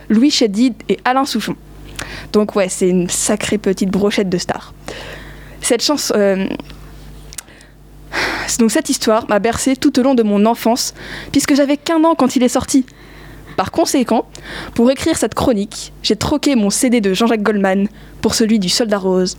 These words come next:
Et vu que je connais toutes les chansons par cœur, je peux vous dire qu'il y avait de l'ambiance dans ma chambre. Et oui, je suis encore une des rares personnes à écouter des C D hors des voitures. J'ai un poste dans ma chambre, d'accord ? Donc un peu de respect, s'il vous plaît.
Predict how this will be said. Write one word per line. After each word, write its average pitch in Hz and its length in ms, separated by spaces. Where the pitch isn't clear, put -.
Et 226 40
vu 240 140
que 247 100
je 214 120
connais 208 260
toutes - 320
les 180 140
chansons 233 420
par - 180
cœur, 254 380
je 233 100
peux 285 140
vous 214 160
dire 254 380
qu'il - 120
y 285 60
avait 320 160
de 262 80
l'ambiance 277 380
dans 247 100
ma 202 80
chambre. - 320
Et 339 60
oui, 277 140
je 226 100
suis - 180
encore 254 480
une 262 160
des 214 140
rares 262 260
personnes 208 580
à 202 140
écouter 220 440
des 208 200
C 254 180
D 202 240
hors 220 140
des 214 120
voitures. 202 480
J'ai - 200
un 208 80
poste 226 340
dans 185 100
ma 180 80
chambre, 180 280
d'accord ? - 400
Donc - 200
un - 20
peu 339 140
de - 40
respect, 220 260
s'il 208 180
vous 175 80
plaît. - 180